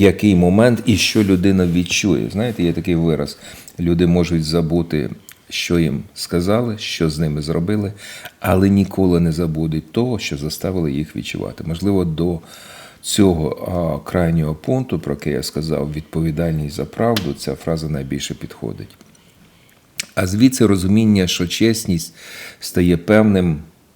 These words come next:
інструментом, навіть лікувальним, терапевтичним інструментом.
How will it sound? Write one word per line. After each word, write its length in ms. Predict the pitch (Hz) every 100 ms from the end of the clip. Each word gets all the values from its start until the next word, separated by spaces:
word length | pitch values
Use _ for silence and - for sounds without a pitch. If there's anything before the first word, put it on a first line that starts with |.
| -
інструментом, 1120 | 90 80 - 87 90 95 101 95 92 85 - - _
навіть 440 | - 82 98 120 110
лікувальним, 560 | 90 82 80 90 65
терапевтичним 760 | - 82 80 78 87 82 90 76
інструментом. 720 | 73 - 69 69 58 57